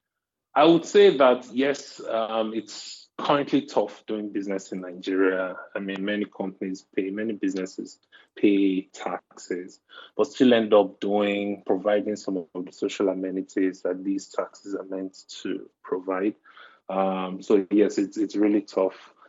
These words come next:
and there are different levies, different taxes, um, that businesses are exposed to. Um, but I'll say that Nigeria as a whole, we have a tax to G D P ratio of about six percent. It's one of the lowest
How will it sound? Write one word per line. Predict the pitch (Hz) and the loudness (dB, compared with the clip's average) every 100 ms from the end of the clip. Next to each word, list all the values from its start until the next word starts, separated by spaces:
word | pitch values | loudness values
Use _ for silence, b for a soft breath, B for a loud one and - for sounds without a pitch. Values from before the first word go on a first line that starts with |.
| b - | b -10
and | 98 | 0
there | 101 | 4
are | 98 | 4
different | 98 104 110 104 98 - - _ - - | 0 -2 0 0 -4 -10 -20 _ -16 -8
levies, | 104 104 95 95 95 98 95 | 0 2 2 0 0 0 -4
different | 98 - 95 - | -6 -4 -4 -2
taxes, | 101 95 - 101 95 92 _ _ b _ - | -2 -4 -4 -2 -2 -4 _ _ b _ -10
um, | 92 95 90 90 92 - | -4 -2 -4 -6 -12 -8
that | 90 87 - - | -6 -6 -12 -6
businesses | 101 98 98 - 104 95 85 95 | -2 0 -2 -2 -2 -2 -4 0
are | 95 92 92 | 2 2 -2
exposed | 90 - - 104 98 - - | -8 -8 0 0 0 -6 2
to. | 110 131 - _ b b b | 4 4 0 _ b b b
Um, | 107 110 113 113 110 101 | 2 4 6 4 2 2
but | 120 | 6
I'll | 127 123 | 6 4
say | - 151 143 139 135 139 110 | 4 6 8 6 2 -12 2
that | 110 110 110 - - _ b b b _ _ - | 6 6 4 -6 -16 _ b b b _ _ 0
Nigeria | 127 131 135 139 123 | 4 6 8 8 6
as | 110 | 4
a | 104 | 2
whole, | 110 123 120 127 127 - - - | 6 8 8 6 0 -12 -10 0
we | 113 113 110 110 110 - | 2 2 0 -2 -6 -4
have | 117 117 117 113 - | 2 6 6 6 2
a | 107 104 | 2 2
tax | - - 113 - | 0 -8 -8 -8
to | - 101 | -6 -2
G | 107 | 0
D | 101 | 2
P | 101 | 2
ratio | 98 95 107 | 0 0 -2
of | 95 | -2
about | 90 95 - | -2 -4 -8
six | - 98 - | -6 -6 -4
percent. | 92 - 92 90 | -8 -6 -12 -12
It's | 107 | -6
one | 113 113 | -4 -2
of | 98 | -2
the | 92 | -4
lowest | 98 95 92 - | -6 -6 -10 -18